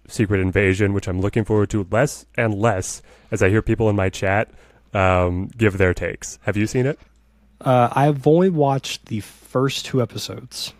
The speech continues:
Speaker 2: Okay.
Speaker 1: Okay.
Speaker 2: And then I gave up on it. I,
Speaker 1: Ooh.
Speaker 2: now,
Speaker 1: The running
Speaker 2: hold on.
Speaker 1: opinion, by the way, guys, if you're unfamiliar, is that it gets worse as it goes on.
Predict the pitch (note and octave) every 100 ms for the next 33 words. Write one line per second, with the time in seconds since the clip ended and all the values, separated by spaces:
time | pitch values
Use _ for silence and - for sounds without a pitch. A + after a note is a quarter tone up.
0 | _ _ _ A#2 G#2 A#2 G#2+ B2+ _ _
1 | _ _ _ - - C3 C3+ B2+ B2 G#2+
2 | A#2 A2 G2+ - B2 G2 - - _ _
3 | _ _ - C3 C#3+ D3 C#3+ C3 B2 A#2+
4 | D#3+ D#3+ D#3+ D3+ C#3+ - C3 C3 D#3 G3
5 | C#3+ D3 D3+ A#2+ A2+ A2 G#2+ G#2+ G#2 G#2+
6 | A2 G#2 G#2 A2 A2 G2+ F#2+ F#2+ F#2+ F#2+
7 | F#2+ G2 F#2+ G2+ G2 F#2+ F#2 F2+ E2+ E2+
8 | G#2